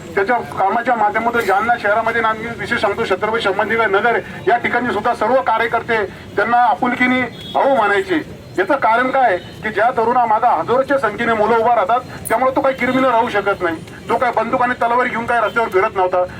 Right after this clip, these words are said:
परंतु षडयंत्राच्या माध्यमातून कोणतरी राजकीय पक्षाचे तुमचे संबंध असले तर तुम्हाला बदनाम कसं करायचं, खोट्या गुन्ह्यामध्ये कसं अडकवायचं, हे आम्हाला सुद्धा अनुभव इथं आलेले आहेत. कारण पोलिसाचं कामच ते राहतं. दोन नंबरचे धंदे कोणाच्या आशीर्वादाने चालतात?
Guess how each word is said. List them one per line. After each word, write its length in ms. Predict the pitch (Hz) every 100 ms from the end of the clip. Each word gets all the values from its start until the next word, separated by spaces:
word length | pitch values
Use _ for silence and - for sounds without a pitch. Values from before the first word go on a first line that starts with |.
| -
परंतु 220 | 226 269 277
षडयंत्राच्या 600 | 214 254 262 269 277 269
माध्यमातून 480 | 226 220 254 262
कोणतरी 340 | 262 240 262 269
राजकीय 380 | 247 220 254 262
पक्षाचे 420 | 247 262 247 254
तुमचे 300 | 247 247 254
संबंध 400 | - 196 240 247
असले 280 | 220 220 202 - -
तर 80 | 247
तुम्हाला 300 | 262 254 247
बदनाम 320 | 240 226 254
कसं 220 | 247 214 233
करायचं, 400 | 226 220 220 180 - -
खोट्या 220 | 196 269
गुन्ह्यामध्ये 440 | 262 220 247 247 262
कसं 260 | 220 -
अडकवायचं, 400 | 240 220 226 214
हे 360 | 196 - - 220
आम्हाला 360 | 240 240 269
सुद्धा 220 | 262 247 254
अनुभव 300 | 233 233 226
इथं 160 | 214
आलेले 300 | 196 185 180
आहेत. 120 | 165 196 - -
कारण 140 | 240
पोलिसाचं 420 | 269 240 233 269
कामच 400 | 269 220 220 247
ते 60 | 247
राहतं. 280 | 220 - 165 - - -
दोन 160 | 262
नंबरचे 280 | 277 269 277
धंदे 220 | 233 226
कोणाच्या 340 | 247 247 240 247
आशीर्वादाने 420 | 208 190 185 180
चालतात? 340 | 170 160 156